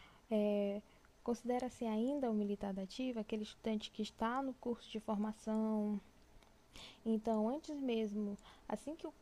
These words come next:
que o militar inicia o curso de formação, ele já é incorporado à Força Armada.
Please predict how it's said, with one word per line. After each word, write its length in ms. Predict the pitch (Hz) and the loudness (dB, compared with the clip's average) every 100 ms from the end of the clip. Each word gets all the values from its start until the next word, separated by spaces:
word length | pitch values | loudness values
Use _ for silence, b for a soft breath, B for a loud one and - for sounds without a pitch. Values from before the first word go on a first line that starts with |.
| - - - - | -20 -20 -20 -6
que 80 | |
o 60 | 254 | -2
militar 600 | 240 226 220 - 202 196 220 | -2 -2 -4 -2 0 -2 0
inicia 640 | 240 233 - - 269 330 | 0 0 -4 -6 -2 0
o 60 | 349 | -2
curso 320 | - 277 247 | -2 -4 -6
de 80 | 233 | -8
formação, 560 | 226 208 208 - 247 | -4 -2 -4 -4 -2
ele 140 | 240 214 | 0 0
já 140 | 220 | 0
é 140 | 214 220 | 0 0
incorporado 720 | 269 - 285 - 277 220 226 | -2 -6 -6 -2 -2 -2 -4
à 60 | |
Força 320 | 233 254 - | -6 -10 -8
Armada. 500 | 285 285 196 190 190 | -6 -4 -4 -4 -6